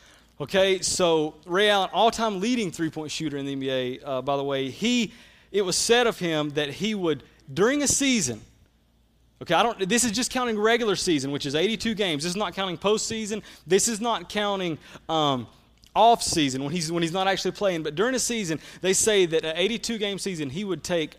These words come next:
over thirty thousand three-point jump shots. That equates to about four hundred practice shots per game.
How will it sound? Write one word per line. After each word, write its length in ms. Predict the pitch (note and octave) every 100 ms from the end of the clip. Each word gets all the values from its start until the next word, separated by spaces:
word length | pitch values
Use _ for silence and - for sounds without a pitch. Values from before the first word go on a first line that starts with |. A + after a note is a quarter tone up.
| -
over 560 | F#3 A#3+ C4+ D#3+ C3+ A2+ - -
thirty 340 | - G3 G#3+ A3+
thousand 640 | - F#3+ F#3 F3+ D#3+ C#3+
three-point 480 | E3 F#3+ - F#3 D3+
jump 220 | D#3+ C#3+
shots. 520 | - A#2 G2 - - _ _ _ _ _ _ _ _ _ _ _ -
That 160 | F#3 C4
equates 520 | - A#3 A#3+ G3+ -
to 100 | G#3
about 420 | G3 F3+ D3+ -
four 280 | - C4 B3+
hundred 400 | G3+ A#3+ G#3 F3+ - _
practice 460 | - A3+ A3+ - F3
shots 480 | - D3 C3+ -
per 260 | - - F#3+
game. 400 | D#3+ D#3+ C3 F#2